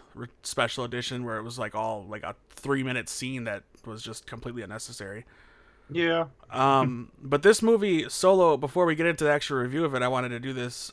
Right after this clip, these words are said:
Speaker 1: Um, this movie, then combined with watching that Star Wars toy episode, uh, made me remember why I love Star Wars so much. Um, 'cause this movie, to me, uh, when it was all said and done, felt like a brand new adventure with old friends. Like Han and Chewie.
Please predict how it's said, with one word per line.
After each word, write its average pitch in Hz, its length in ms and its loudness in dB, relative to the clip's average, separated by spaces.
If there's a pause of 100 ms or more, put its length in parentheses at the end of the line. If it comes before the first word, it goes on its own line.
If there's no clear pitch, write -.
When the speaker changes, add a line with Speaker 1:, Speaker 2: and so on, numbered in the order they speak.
Speaker 1:
Um, 120 560 -4
this 147 240 -2
movie, 151 580 0
then 131 160 -6
combined 127 360 -2
with 117 100 -6
watching 127 300 -4
that 117 100 -4
Star 120 240 -2
Wars 117 180 -6
toy 139 420 -4 (200)
episode, 117 480 -8 (720)
uh, 120 280 -2
made 143 180 0
me 170 100 4
remember 139 380 6
why 117 260 2
I 117 160 0
love 113 440 -6 (100)
Star 147 260 0
Wars 151 220 2
so 160 140 -4
much. 170 420 -4 (400)
Um, 117 500 -6
'cause 123 180 -6
this 165 200 0
movie, 156 300 0
to - 120 -6
me, 135 300 0
uh, 123 140 0
when 123 140 -4
it - 20 -2
was 123 120 -2
all 156 120 6
said 151 180 -2
and 127 80 -6
done, 131 180 2
felt 131 200 -2
like 135 180 -2
a 123 40 -6
brand 139 300 0
new 160 80 0
adventure 135 400 0
with 127 140 -4
old 127 220 -10
friends. 107 400 -10 (1040)
Like 113 200 -6 (440)
Han 143 240 2
and 127 80 -2
Chewie. - 320 -2